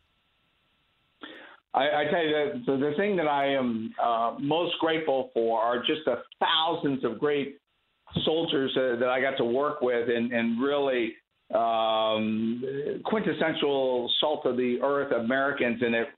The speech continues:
really gives me, um, great encouragement for the future to say, "Well, all those people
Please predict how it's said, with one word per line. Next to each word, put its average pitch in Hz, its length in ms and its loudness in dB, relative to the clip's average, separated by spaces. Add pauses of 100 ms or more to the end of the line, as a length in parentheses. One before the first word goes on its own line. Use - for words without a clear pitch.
(120)
really 147 480 0
gives 139 220 0 (100)
me, 120 400 0 (320)
um, 110 800 2 (120)
great 165 480 -2 (180)
encouragement 135 760 0
for 127 80 -2
the 120 280 -2
future 160 280 0
to 120 160 -2
say, 131 160 2
"Well, 135 400 0 (220)
all 180 240 2
those 165 260 0
people 151 520 0